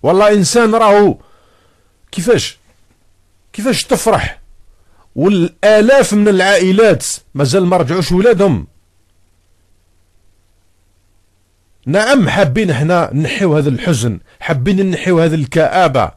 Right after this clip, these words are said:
حابين نحيوها، ولكن إلى متى؟ الوقتاش إلى متى؟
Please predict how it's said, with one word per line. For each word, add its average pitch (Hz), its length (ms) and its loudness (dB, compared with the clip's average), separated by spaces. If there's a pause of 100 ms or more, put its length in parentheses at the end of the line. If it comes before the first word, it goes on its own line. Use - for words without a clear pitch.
(120)
حابين 196 420 0
نحيوها، 131 540 -2 (1800)
ولكن 165 420 -2
إلى 226 260 0
متى؟ 202 420 -2 (920)
الوقتاش 214 1120 2
إلى 185 340 2
متى؟ 139 520 0